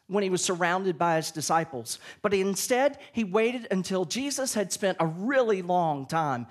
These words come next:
in the wilderness alone. Now, sometimes loneliness,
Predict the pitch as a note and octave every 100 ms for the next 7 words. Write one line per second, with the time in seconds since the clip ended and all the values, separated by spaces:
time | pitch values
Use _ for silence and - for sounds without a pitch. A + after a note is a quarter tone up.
0 | - - F#3+ F3 F3 F#3 D#3 B2+ A#2+ -
1 | - C#3 C#3 E3 C#3+ A#2 - _ _ _
2 | _ _ _ _ _ _ _ _ F3+ F3
3 | G#3 G#3+ G#3+ A3+ A3 - - E3+ E3+ F#3+
4 | G#3 - -